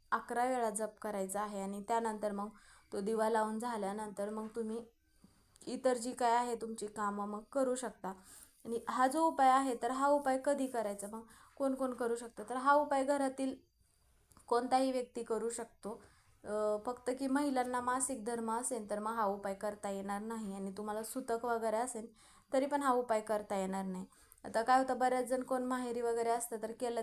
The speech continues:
तर चालेल का? तर नाही, माहेरी नाही. तुम्ही तुमच्या घरासाठी हा उपाय करत असाल, घरातल्यांसाठी किंवा तुमच्या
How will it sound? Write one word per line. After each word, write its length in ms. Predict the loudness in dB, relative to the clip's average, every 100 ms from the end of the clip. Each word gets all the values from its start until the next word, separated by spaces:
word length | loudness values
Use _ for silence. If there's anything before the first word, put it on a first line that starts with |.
| -6
तर 40 |
चालेल 400 | -4 -2 -2 -4
का? 120 | -8 -6
तर 120 | -6
नाही, 300 | -4 -6 -6
माहेरी 380 | -6 -6 -6 -6
नाही. 200 | -8 -10 -14 -20 -20 -6
तुम्ही 220 | -2 -2
तुमच्या 280 | -2 2 2
घरासाठी 540 | 2 2 2 0 -4
हा 120 | -2 0
उपाय 340 | 0 0 -2
करत 320 | -2 -4 -2
असाल, 340 | -4 -4 -6 -4
घरातल्यांसाठी 840 | -2 -2 -2 -6 -6 -8 -8 -8
किंवा 240 | -6 -6
तुमच्या 440 | -6 -8 -6 -4